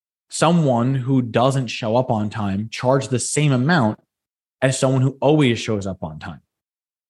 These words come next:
It wouldn't be a fair comparison. So obviously, it would make sense that we're more, since the consistency is going to be more often.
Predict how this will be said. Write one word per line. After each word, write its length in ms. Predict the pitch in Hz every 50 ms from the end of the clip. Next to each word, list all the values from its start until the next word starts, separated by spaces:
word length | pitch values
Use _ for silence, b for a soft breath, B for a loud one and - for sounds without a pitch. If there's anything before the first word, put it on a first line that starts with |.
| _ _ _ _ _ _ _ _ _
It 100 | - 139
wouldn't 240 | 139 175 196 202 185
be 80 | 190 175
a 40 |
fair 200 | 175 - 180 180
comparison. 640 | 175 - 165 156 214 269 285 170 - - - - - _ _ _ _ _ _ _ _ _ _ -
So 240 | - 160 165 165 - -
obviously, 720 | - 196 240 240 214 170 139 - - 131 123 123 123 -
it 60 | 139
would 100 | 135 131
make 180 | 139 143 135 -
sense 240 | - 151 147 139 -
that 120 | 135 127
we're 160 | 139 135 127 123
more, 540 | 117 120 160 202 185 117 110 117 131 135 -
since 240 | - - 139 127 127
the 100 | - 131
consistency 880 | - - 135 127 - - - - - - - 151 127 - - 110 90 107
is 100 | 110 113
going 240 | - 117 117 117
to 40 | 113 107
be 40 |
more 300 | 107 107 110 120 131 131 -
often. 320 | 170 240 277 - 85 -